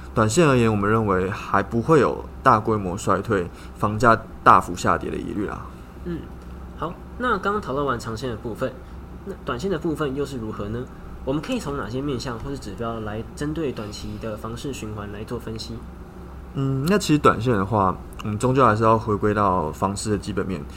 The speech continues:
Speaker 1: 也就是需求还有供给。那一般在观察需求面时啊，我们会使用新屋成屋销售数据来作为代表；而供给面的部分则通常会观察新屋开工数。那需求与供给的动能变化，往往就能够反映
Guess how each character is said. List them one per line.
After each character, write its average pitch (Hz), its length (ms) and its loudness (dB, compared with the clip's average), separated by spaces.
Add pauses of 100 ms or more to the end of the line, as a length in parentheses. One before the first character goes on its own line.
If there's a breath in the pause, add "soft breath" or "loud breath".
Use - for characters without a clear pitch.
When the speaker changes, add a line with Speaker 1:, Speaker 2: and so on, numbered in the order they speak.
(260 loud breath)
Speaker 1:
也 110 80 4
就 104 80 6
是 120 240 0
需 143 360 -2
求 - 220 0
还 98 120 0
有 90 80 4
供 95 260 -4
给。 - 160 -8 (640 loud breath)
那 160 60 2
一 185 80 10
般 180 140 8
在 175 100 6
观 160 220 4
察 135 180 4
需 113 160 -2
求 120 120 0
面 107 200 0
时 - 220 -8
啊， - 80 -4
我 64 60 -4
们 92 100 -4
会 113 80 2
使 110 200 -2
用 98 360 2
新 123 340 -2
屋 123 80 0
成 110 200 -6
屋 107 160 -2
销 110 200 2
售 110 200 0
数 101 160 -4
据 98 160 -2
来 78 100 2
作 95 160 0
为 69 80 -2
代 90 180 0
表； - 140 -8 (640 loud breath)
而 107 240 6
供 160 200 4
给 147 120 -2
面 117 100 2
的 110 60 0
部 110 100 -4
分 107 220 2 (180)
则 113 140 -6
通 131 100 0
常 117 140 2
会 117 80 2
观 113 240 -2
察 87 320 -2
新 123 240 -2
屋 - 20 0
开 123 160 -2
工 120 160 0
数。 120 200 0 (840 loud breath)
那 165 140 2
需 202 300 -2
求 123 240 6
与 - 20 -2
供 120 200 2
给 123 120 -2
的 92 60 2
动 131 180 0
能 95 120 0
变 113 160 -2
化， 98 280 0 (320 loud breath)
往 120 140 4
往 117 180 4
就 127 100 2
能 110 140 2
够 107 240 6
反 92 240 -2
映 110 180 -2